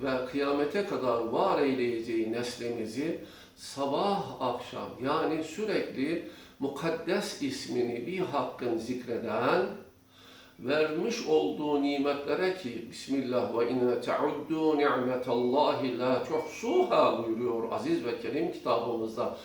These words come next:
Yüce Rabbimiz. Allah'ın nimetlerini saymaya kalkışsanız asla sayamazsınız buyuruyor.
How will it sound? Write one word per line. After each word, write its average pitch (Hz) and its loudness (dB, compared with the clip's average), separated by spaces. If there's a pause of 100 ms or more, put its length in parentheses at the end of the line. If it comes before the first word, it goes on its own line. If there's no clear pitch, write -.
(220)
Yüce 123 0
Rabbimiz. 123 2 (380)
Allah'ın 135 2
nimetlerini 135 2
saymaya 127 0
kalkışsanız 135 0 (400)
asla 131 2
sayamazsınız 135 0
buyuruyor. 135 0